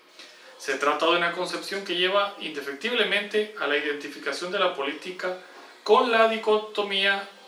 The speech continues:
amigo-enemigo, y no otro ha sido el lema enarbolado por cuantos dictadores ha habido.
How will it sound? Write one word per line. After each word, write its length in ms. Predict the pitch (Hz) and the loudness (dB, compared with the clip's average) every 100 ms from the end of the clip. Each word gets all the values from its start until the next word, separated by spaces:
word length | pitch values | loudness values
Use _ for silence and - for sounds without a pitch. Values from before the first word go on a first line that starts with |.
| - | 0
amigo-enemigo, 1800 | 190 185 175 165 165 165 - - - - - - 147 139 131 117 110 107 - - - - - - | 0 2 -2 -2 -2 -2 -8 -18 -20 -20 -20 -4 -4 -2 -6 -10 -12 -18 -20 -20 -20 -20 -20 -8
y 120 | 180 | -4
no 160 | 202 220 | 2 6
otro 320 | 240 233 226 | 6 6 6
ha 60 | 208 | 6
sido 540 | 247 254 175 151 - - - - - - - - - - - - | 2 -2 -2 -2 -6 -12 -20 -20 -20 -20 -20 -20 -20 -20 -20 -4
el 200 | 151 165 | 0 4
lema 280 | 202 196 | 4 4
enarbolado 680 | 165 147 143 143 156 202 214 180 | 2 0 2 4 6 6 4 2
por 180 | 160 | -6
cuantos 440 | 151 165 175 190 180 | 0 -2 0 -6 -6
dictadores 760 | 180 - 160 143 131 135 - - _ - | -8 -4 -2 -2 -2 -6 -10 -18 _ -4
ha 300 | 139 131 135 - - - | 0 0 -2 -10 -18 -6
habido. 480 | - 117 113 - | -6 -4 -10 -16